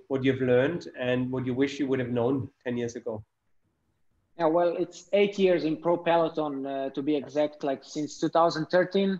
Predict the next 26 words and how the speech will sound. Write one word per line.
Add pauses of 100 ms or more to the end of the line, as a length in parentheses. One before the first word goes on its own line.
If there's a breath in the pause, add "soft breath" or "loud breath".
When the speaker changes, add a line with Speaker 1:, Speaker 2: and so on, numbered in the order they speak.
(120)
Speaker 2:
before
I
was
three
years
just
on
the (280)
continental
team,
Slovenian
small
continental
team, (400)
which
we
don't
count
as
a
professional
because
you
still
or (520)
work